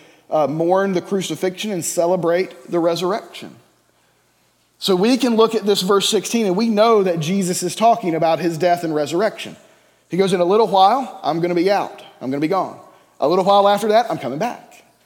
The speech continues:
But th-, put yourselves in the eleven men who are there.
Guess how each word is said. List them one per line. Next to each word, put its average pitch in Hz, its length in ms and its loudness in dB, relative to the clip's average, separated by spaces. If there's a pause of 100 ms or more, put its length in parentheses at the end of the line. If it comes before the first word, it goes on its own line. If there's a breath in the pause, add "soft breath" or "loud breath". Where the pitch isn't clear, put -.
(880)
But 247 100 -12
th-, - 240 -18
put 262 300 -6
yourselves 214 760 -2
in 180 220 -6
the 165 140 -2
eleven 208 680 -2
men 196 300 -4
who 175 180 -4
are 160 120 -2
there. 127 500 -6